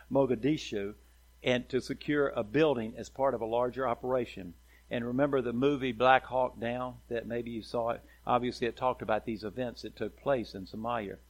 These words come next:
In the first trip into the city, he and most of his friends got out through a hailstone of bullets, and one man was shot and killed. It was then that he felt a fear. He began to pray, and the Humvee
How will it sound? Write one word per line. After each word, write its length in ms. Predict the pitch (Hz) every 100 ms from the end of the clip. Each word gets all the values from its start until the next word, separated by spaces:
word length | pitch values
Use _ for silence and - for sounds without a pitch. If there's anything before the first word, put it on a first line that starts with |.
| _ _ -
In 120 | 131
the 80 | 127
first 320 | 160 151 -
trip 240 | 160 156
into 220 | 139 143
the 120 | 123 123
city, 320 | - 160 185
he 200 | - 147
and 120 | 135
most 240 | 147 151
of 100 | 143
his 200 | 127 131
friends 340 | - 147 170 175 - - -
got 200 | 120 123
out 280 | 143 147 -
through 180 | 135
a 100 | 120
hailstone 540 | 110 143 139 - 139 131
of 100 | 110
bullets, 440 | 135 165 185 - - -
and 140 | 107 110
one 160 | 127
man 220 | 127 131
was 100 | 123
shot 240 | - 131 127
and 100 | 107
killed. 360 | - 131 139
It 100 | 123
was 160 | 107 95
then 240 | 127 139 135 - -
that 120 | 131 127
he 100 | 131
felt 300 | 139 135 135
a 60 |
fear. 640 | - - 147 127 101 - - _ _ _ _ _ -
He 120 | 151
began 580 | 143 139 139 165 147 117
to 80 | 120
pray, 480 | 107 - 143 101 98 - _ - _ - -
and 200 | 127 120
the 120 | 120
Humvee 560 | 123 151 131 147 170